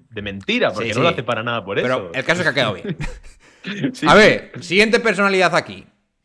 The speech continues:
Speaker 2: Sean Marks. Sean Marks aquí tiene que estar diciendo, <laughs> "¿Qué cojones está pasando?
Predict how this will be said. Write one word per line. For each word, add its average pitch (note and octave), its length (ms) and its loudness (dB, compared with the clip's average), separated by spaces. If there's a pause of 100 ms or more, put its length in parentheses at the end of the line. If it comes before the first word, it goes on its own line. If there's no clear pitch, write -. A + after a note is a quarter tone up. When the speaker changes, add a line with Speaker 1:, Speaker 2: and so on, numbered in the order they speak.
(1080)
Speaker 2:
Sean G#3 280 2
Marks. - 520 -6 (140)
Sean F#3+ 260 0
Marks A3+ 220 2
aquí G#3 360 -4
tiene F3 180 -4
que F3 60 0
estar D#3+ 180 0
diciendo, C3 680 -6 (640)
<laughs> - 800 0
"¿Qué - 180 -6
cojones F3+ 520 -2
está D#3+ 240 -8
pasando? B2 680 -8